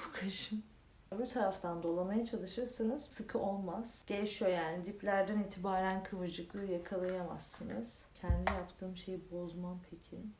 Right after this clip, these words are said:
Gecenin bu saati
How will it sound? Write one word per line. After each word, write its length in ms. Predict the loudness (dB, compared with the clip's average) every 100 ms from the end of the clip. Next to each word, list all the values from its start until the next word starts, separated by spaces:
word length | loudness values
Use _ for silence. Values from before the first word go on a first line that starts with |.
| -18 -20 -20 -20 -16 -16 -14 -20 -20 -20 -20 -20 -20 -20 -20 -20 -20 -12
Gecenin 360 | -8 -4 -4
bu 60 | -6
saati 460 | -8 -6 -6 -6